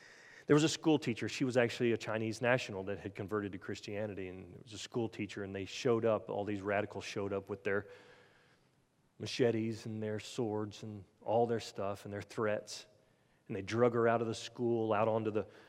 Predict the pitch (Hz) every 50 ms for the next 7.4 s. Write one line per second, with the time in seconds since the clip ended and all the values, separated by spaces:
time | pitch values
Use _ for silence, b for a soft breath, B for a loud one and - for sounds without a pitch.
0 | B B B - - 127 123 123 120 123 113 110 110 110 110 - - 135 113 107
1 | 107 107 107 104 107 101 - - 139 120 113 107 113 110 - - - 139 123 104
2 | 117 113 113 104 - - - - 123 113 104 107 110 - - 113 101 92 - -
3 | 135 113 117 110 107 101 - - - - 120 107 104 107 - - - B B B
4 | B B B B B - - - 143 131 110 110 101 110 113 113 117 120 120 113
5 | 104 104 104 104 101 92 - - - 117 107 - - 104 98 92 - b b b
6 | b b b b b b b b b b b - 113 127 120 131 123 123 135 147
7 | 160 165 151 131 120 107 95